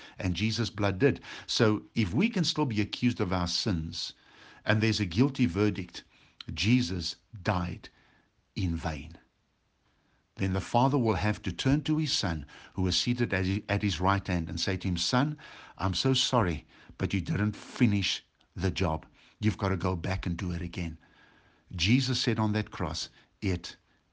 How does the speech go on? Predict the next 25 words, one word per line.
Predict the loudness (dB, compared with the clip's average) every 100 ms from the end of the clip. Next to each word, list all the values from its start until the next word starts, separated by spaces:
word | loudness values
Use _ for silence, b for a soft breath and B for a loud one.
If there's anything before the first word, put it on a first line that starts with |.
| _ -6
is | -4 -4 -6 -10 -14 _ _ _ _ _ _ _ _ -12
finished." | -6 -6 -6 -10 -10 -12 -20 _ _ _ _ _ _ _ _ _ _ _ -4
In | 2
Afrikaans, | 2 0 0 4 4 2 -4 -10 b b b b b b
we | -2
say, | 0 0 0
"Dit | 2 0 2
is | -2 0
volbring. | 0 0 0 -2 -2 -6 _ _ _ _ _ 0
Dit | 0 2
is | -4
voltooi. | -2 -4 -2 0 0 0 B B
Dis | -2 -2
klaar, | 0 4 4 4
dis | -2 -4
verby. | -4 -4 -2 -4 -8 B B B B -2
Jesus | 0 0 -2
paid | -2 -2 -2
for | -2
your | -2 0
sins | -4 -6 -8 -12 -16 b b b b b -10
once | -2 0 0 -6
and | -10
for | -10 -14
all." | -14 -20